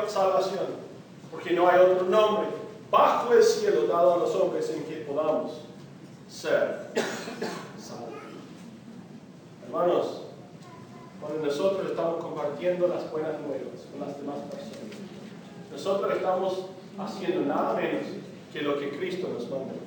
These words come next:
a hacer. Cuando nosotros testificamos, no podemos ir a las personas y mentir y decir, "No, pero si crees en Buda, está bien, hay que agregarle a Jesús".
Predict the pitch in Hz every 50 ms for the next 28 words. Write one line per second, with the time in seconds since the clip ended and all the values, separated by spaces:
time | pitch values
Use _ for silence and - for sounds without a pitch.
0 | - - - - - - - - - - - - - - - - - - - -
1 | - - - - - - - - - - - - - - - - - - - -
2 | - - - - - - 196 208 214 214 214 208 208 - 208 240 247 254 247 -
3 | 262 254 - - - 226 214 214 214 202 208 202 202 220 226 226 233 240 247 247
4 | 233 - - - - - - 202 226 262 269 262 254 254 247 240 240 240 240 -
5 | 240 240 262 254 247 233 - - 220 226 - - 233 233 233 254 247 233 - -
6 | - - - 240 240 233 226 220 - 226 254 262 269 269 269 269 247 240 233 208
7 | - - 254 247 240 - - - - 254 294 359 302 294 294 - 247 247 240 240
8 | 240 - - - 233 226 247 254 269 269 - - 247 233 220 220 233 233 247 240
9 | 247 254 262 254 - - - - - - - - - - - 233 240 262 - -
10 | 330 311 285 - - - - - - - - - - - 202 185 - - 202 208
11 | 214 226 240 240 247 240 240 240 240 247 247 262 269 269 262 - - - 214 220
12 | 240 262 269 254 233 - -